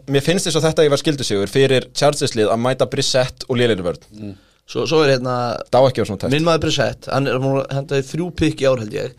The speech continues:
Speaker 3: Tvö af þeim hafa verið bara, sko, game losing situation,
Speaker 1: Líka
Speaker 3: sko.
Speaker 1: bara, sko, brain fart.
Speaker 3: Já, já.
Speaker 1: Þess
Speaker 3: Þetta
Speaker 1: að
Speaker 3: var
Speaker 1: í
Speaker 3: brain
Speaker 1: þessum
Speaker 3: fart í þessu
Speaker 1: leik,
Speaker 3: leik,
Speaker 1: hérna,
Speaker 3: já.
Speaker 1: það var bara ógeðslegt,
Speaker 3: Já,
Speaker 1: sko.
Speaker 3: já.
Speaker 2: Ég er með tuttavíkunar hjá mér í þessum leik.
Speaker 1: Nei, þú veist alveg hvað tuttavíkunar,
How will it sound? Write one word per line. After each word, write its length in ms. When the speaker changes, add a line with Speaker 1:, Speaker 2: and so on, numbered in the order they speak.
Speaker 3:
Tvö 180
af 140
þeim 100
hafa 220
verið 260
bara, 160
sko, 220
game 400
losing 540
situation, 520
Speaker 1:
Líka 160
Speaker 3:
sko. 40
Speaker 1:
bara, 140
sko, 160
brain 400
fart. 400
Speaker 3:
Já, 240
já. 240
Speaker 1:
Þess 100
Speaker 3:
Þetta 80
Speaker 1:
að 0
Speaker 3:
var 80
Speaker 1:
í 80
Speaker 3:
brain 80
Speaker 1:
þessum 160
Speaker 3:
fart 160
í 60
þessu 20
Speaker 1:
leik, 80
Speaker 3:
leik, 60
Speaker 1:
hérna, 80
Speaker 3:
já. 480
Speaker 1:
það 160
var 100
bara 140
ógeðslegt, 600
Speaker 3:
Já, 140
Speaker 1:
sko. 100
Speaker 3:
já. 380
Speaker 2:
Ég 160
er 20
með 160
tuttavíkunar 560
hjá 260
mér 240
í 60
þessum 160
leik. 100
Speaker 1:
Nei, 160
þú 180
veist 240
alveg 140
hvað 100
tuttavíkunar, 480